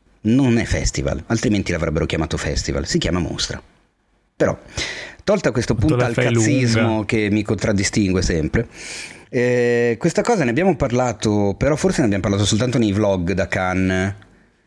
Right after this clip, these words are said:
Speaker 1: eh, sia io che te due anni fa, io e il Mace quest'anno, magari non l'abbiamo mai spiegato veramente nel podcast. In realtà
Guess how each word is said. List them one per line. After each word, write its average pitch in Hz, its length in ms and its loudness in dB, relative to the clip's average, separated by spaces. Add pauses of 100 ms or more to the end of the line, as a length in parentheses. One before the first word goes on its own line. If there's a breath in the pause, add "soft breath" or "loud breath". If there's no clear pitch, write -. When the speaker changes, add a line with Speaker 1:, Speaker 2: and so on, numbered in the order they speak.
(260 soft breath)
Speaker 1:
eh, 80 300 0
sia 92 220 -2
io 95 440 0
che 92 160 -6
te 92 560 0
due 92 100 0
anni 92 160 -2
fa, 101 480 0
io 92 160 0
e - 20 0
il 90 60 0
Mace 95 240 0
quest'anno, 95 480 -2
magari 98 240 -2
non 87 100 -2
l'abbiamo 87 240 0
mai 98 120 0
spiegato 85 360 -2
veramente 85 560 0
nel 95 300 0
podcast. 82 640 -2
In 104 80 0
realtà 180 400 0